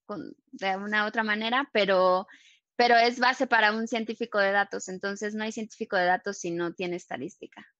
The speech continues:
<laughs> Entonces, pues, este libro, este, les puede servir para que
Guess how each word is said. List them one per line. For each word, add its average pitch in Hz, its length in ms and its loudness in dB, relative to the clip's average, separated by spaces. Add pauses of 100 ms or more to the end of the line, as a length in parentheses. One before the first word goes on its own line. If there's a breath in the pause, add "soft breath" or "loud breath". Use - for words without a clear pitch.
(120)
<laughs> 240 600 0 (560 loud breath)
Entonces, 214 840 0
pues, 196 280 0
este 202 440 2
libro, 233 380 4
este, 214 320 0
les 190 180 0
puede 220 200 2
servir 240 440 0
para 202 280 2
que 180 420 0